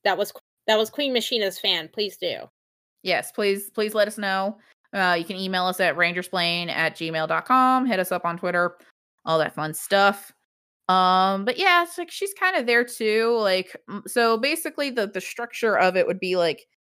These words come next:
Speaker 2: Mondo and Machina would come up with the plans, um, through weird plot means, and then Sprocket, and then later Gasket, and then Clank and Orbis would be the ones to go to Earth and enact them.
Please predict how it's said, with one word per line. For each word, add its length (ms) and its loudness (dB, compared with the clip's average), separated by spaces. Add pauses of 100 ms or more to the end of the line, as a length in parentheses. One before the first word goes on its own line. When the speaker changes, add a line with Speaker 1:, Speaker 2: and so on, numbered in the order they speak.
(200)
Speaker 2:
Mondo 480 4
and 100 0
Machina 520 -2
would 140 -4
come 320 -8
up 220 0
with 120 -6
the 80 -4
plans, 1040 -6 (840)
um, 560 2
through 200 0
weird 300 2
plot 340 4
means, 680 -6 (480)
and 260 0
then 640 2 (160)
Sprocket, 920 2
and 140 -2
then 120 -2
later 340 -2
Gasket, 760 2
and 140 -8
then 140 -6
Clank 360 -6
and 180 -8
Orbis 440 2
would 140 -6
be 120 -6
the 100 -4
ones 240 -4
to 80 -10
go 240 2
to 80 -2
Earth 340 -2
and 80 -8
enact 480 -4
them. 340 -12